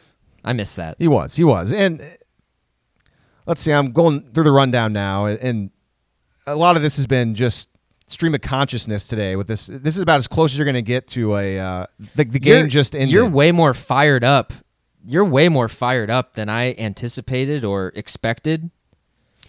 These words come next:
Speaker 2: Yeah.
Speaker 1: I just, you know, I'm, I'm okay. I,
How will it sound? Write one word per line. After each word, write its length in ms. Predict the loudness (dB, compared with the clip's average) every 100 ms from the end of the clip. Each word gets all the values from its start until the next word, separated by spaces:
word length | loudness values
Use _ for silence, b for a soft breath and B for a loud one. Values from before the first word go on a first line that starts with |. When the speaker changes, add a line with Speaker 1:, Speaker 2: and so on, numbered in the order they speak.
| b b
Speaker 2:
Yeah. 280 | 0 0 -4 _ _
Speaker 1:
I 140 | -8 -6
just, 280 | -4 -6 -2
you 120 | 2
know, 100 | 4
I'm, 320 | 2 0 -6 -12 _ _ _ _ _
I'm 140 | -4 0
okay. 300 | 0 0 -2
I, 160 | -4